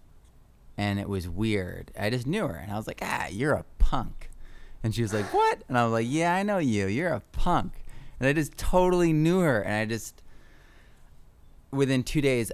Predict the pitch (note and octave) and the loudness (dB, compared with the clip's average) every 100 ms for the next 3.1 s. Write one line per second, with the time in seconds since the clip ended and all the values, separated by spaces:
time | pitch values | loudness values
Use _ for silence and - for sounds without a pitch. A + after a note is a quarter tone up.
0 | - A2 G#2+ - G2+ G2 F2+ F#2 - - | -2 0 0 -2 -4 -2 -4 -6 -8 -6
1 | - - A2+ A2 G#2 G2+ G2 F#2+ F#2 F2 | -6 -6 -4 -2 -2 -2 -4 -4 -4 -6
2 | E2+ - - - B2+ B2+ A2 B2+ A2+ A2+ | -6 -8 -12 -4 0 0 -2 0 2 0